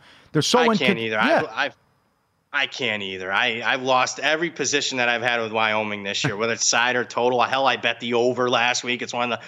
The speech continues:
Speaker 2: the, the, the, the bad beats of the week. Every week it's something like that with a Wyoming game. So, uh, I have not bet side or total. Early money, money that I respect, is on U N L V here. And why the hell not when you look at their cover margins this year? So,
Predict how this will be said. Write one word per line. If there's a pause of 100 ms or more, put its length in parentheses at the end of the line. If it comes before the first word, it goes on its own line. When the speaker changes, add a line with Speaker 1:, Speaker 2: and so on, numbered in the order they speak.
(140)
Speaker 2:
the,
the, (100)
the,
the
bad
beats
of
the
week.
Every
week
it's
something
like
that
with
a
Wyoming
game.
So, (360)
uh,
I
have
not
bet
side
or
total. (340)
Early
money, (160)
money
that
I
respect,
is
on
U
N
L
V
here.
And
why
the
hell
not
when
you
look
at
their
cover
margins
this
year?
So,